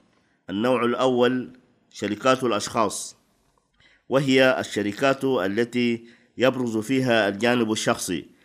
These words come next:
وتتكون من شركاء يعرف بعضهم بعضاً، وينفسخ عقد الشريك بموته أو الحجر عليه. وشركات الأشخاص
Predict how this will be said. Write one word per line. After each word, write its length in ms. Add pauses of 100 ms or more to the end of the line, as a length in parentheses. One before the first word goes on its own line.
(280)
وتتكون 920
من 80
شركاء 540
يعرف 480
بعضهم 640
بعضاً، 440 (460)
وينفسخ 720 (520)
عقد 280
الشريك 540
بموته 800 (120)
أو 120
الحجر 440
عليه. 540 (880)
وشركات 520
الأشخاص 560